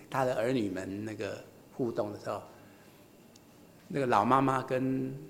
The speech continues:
孩子们、儿女们唱《小小羊儿要回家》。哦，在，在，在，在，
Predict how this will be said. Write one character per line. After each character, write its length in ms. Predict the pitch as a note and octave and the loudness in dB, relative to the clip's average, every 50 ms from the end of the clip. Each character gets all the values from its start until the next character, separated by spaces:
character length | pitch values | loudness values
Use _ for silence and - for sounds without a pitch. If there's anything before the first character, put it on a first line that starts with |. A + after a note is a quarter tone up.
| C3+ C3+ - - - - - - | -12 -12 -12 -14 -16 -20 -20 -20
孩 380 | - - - - - - A2+ A#2 | -20 -18 -16 -10 -6 -4 -4 -2
子 140 | A#2 A#2 G#2 | -2 -2 -4
们、 280 | G2+ G2 G2+ A2 - - - - - - - - | -4 -4 -6 -8 -10 -12 -16 -20 -20 -20 -10 -6
儿 120 | - A2+ | -4 -4
女 100 | A#2+ B2 | -4 -4
们 180 | G#2+ G#2 F#2+ G2+ | -4 -6 -8 -8
唱 260 | - - C3 B2 A2+ G#2 - | -6 -4 -2 -2 -2 -2 -6
《小 260 | - - - A2 C3 | -4 0 0 2 2
小 240 | C3 - A#2 G#2 A2 | 4 2 2 2 2
羊 180 | G#2 G#2 A#2 | 2 2 2
儿 140 | A#2+ G#2 F#2+ | 2 2 2
要 160 | A#2+ A#2 G#2+ | 2 0 0
回 160 | G2 G2+ G2+ G2+ | 0 -2 -6 -6
家》。 220 | G2 - A2+ G#2 - - - - - - - - - - - - - - - - - - - - - - - - - - - - - - - - - - - - - - - - | -6 -6 -8 -8 -8 -12 -18 -20 -20 -20 -20 -20 -20 -20 -20 -20 -20 -20 -20 -20 -20 -20 -20 -20 -20 -20 -20 -20 -20 -20 -20 -20 -20 -20 -20 -20 -20 -20 -20 -20 -20 -16 -12 -10
哦， 120 | A2 G2 F#2+ - - - - - - - - - - - - - - - - - | -10 -10 -10 -14 -20 -20 -20 -20 -20 -20 -20 -20 -20 -20 -20 -20 -20 -20 -8 2
在， 160 | - G#3 G3+ - - - - - - - - - - - - - - - - - - - - - | 4 4 4 4 0 -8 -14 -18 -20 -20 -20 -20 -20 -20 -20 -20 -20 -20 -20 -20 -20 -20 -8 0
在， 200 | - F3+ F3 D#3 | 2 2 2 2
在， 180 | E3+ - - - | 0 -6 -10 -10
在， 120 | - - | -10 -12